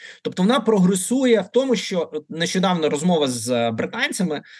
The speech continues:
е, американцями, верніше, вони мені кажуть, а, там, «Ви тут можете зробити»,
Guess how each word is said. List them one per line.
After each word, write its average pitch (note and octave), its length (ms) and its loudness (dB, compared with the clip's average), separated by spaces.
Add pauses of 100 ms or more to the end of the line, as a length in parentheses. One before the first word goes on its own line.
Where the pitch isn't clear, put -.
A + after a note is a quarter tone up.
(220)
е, A#2+ 280 -4
американцями, D3 560 -2
верніше, - 280 -12 (320)
вони E3+ 180 2
мені G#3+ 180 4
кажуть, E3 420 0 (340)
а, C3+ 500 2 (540)
там, F#2+ 260 -12 (600)
«Ви B2+ 260 0
тут B3+ 200 0
можете G#3 360 4
зробити», G#3 520 0